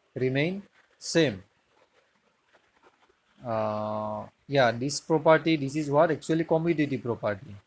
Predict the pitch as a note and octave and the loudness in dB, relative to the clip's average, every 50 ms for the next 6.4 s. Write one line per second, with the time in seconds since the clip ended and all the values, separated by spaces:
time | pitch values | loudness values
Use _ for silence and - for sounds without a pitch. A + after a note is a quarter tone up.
0 | _ - A#2 A2 C3 C3 C3+ C#3+ C#3 B2+ C#3 D3 F3+ F#3 - _ - D3 D3 D3+ | _ -10 -6 -4 -4 -2 -2 -4 -2 0 0 0 0 -2 -4 _ -2 -2 0 -2
1 | D3+ C#3 C#3 B2+ B2+ B2+ A#2 - B2 A#2 G2+ A2 A2 G#2+ G2+ G#2+ G#2 G#2 - B2 | -2 -2 -2 -2 -2 -4 -4 -4 -4 -4 -2 -2 -4 -4 -4 -8 -12 -10 -10 -8
2 | B2 C3 C#3 C#3 C#3+ C3+ D3 D3 D3 - D3 C3+ - C#3+ C#3 C3+ C#3 C#3+ C#3 B2+ | -8 -6 -4 -4 -4 -2 -4 -4 -4 -4 -4 0 2 2 2 2 0 -4 -4 -2
3 | B2+ C3+ D3 E3+ F#3 - _ _ _ _ _ _ _ _ - A#2+ A#2 A#2 A#2+ C#3+ | 0 0 2 0 0 -4 _ _ _ _ _ _ _ _ -2 -2 -2 0 -2 -4
4 | D3 D3 C#3+ D3 D3 D3+ E3 F3 E3+ D#3+ - C#3+ C#3+ - - C#3 B2+ B2+ B2+ B2 | -4 -4 -2 -2 -2 0 0 -2 -2 -2 -4 -6 -6 -4 0 2 2 4 4 6
5 | C3+ C#3+ D#3 D#3+ C#3+ B2+ - - D3 C3 C3 C#3+ C#3+ - _ _ _ _ - D3+ | 6 6 6 4 2 -4 -8 -4 0 2 2 2 0 -2 _ _ _ _ -6 -4
6 | D3 C3+ B2 A2+ G#2 G#2 G#2 G2+ | -2 -2 -2 -2 -2 -4 -4 -6